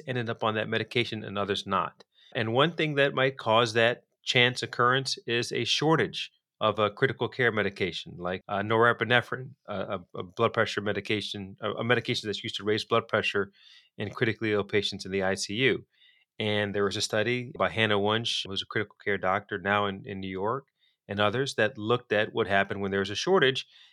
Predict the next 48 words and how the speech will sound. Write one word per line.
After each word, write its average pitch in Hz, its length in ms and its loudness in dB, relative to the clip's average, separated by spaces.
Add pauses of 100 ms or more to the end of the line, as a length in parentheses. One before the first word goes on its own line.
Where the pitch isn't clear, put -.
(140)
and 104 160 -4
people 120 380 0
during 117 460 0
the 110 80 -4
specific - 640 -4
period 131 200 -2
of 113 100 -4
time 117 280 -4
where 113 100 -2
there's 107 180 -2
a 107 40 -6
shortage 151 480 2 (400)
didn't 117 240 4
have 104 180 2
access 104 320 2
to - 80 -10
that 98 220 -2
medication 95 720 -4
in 107 100 -6
the 104 140 0
I 98 100 2
C 95 200 -8
U. 82 120 -10 (420)
Did 101 100 -8
they 110 100 2
do 107 160 0
better, 143 480 4
worse, 123 320 2
or 117 40 -4
no 104 120 2
different? 98 340 -4 (460)
They 107 100 2
actually 107 400 0
do 104 160 -2
worse. 92 460 -4 (400)
And 104 80 -10
so 131 80 -2
that's 160 240 2
sort 151 140 2
of 131 80 2
a 117 80 4
way 120 240 4
to 113 80 0
get 107 200 2
at 98 120 -2
the 90 80 -8
causal 120 560 2
effect 101 480 2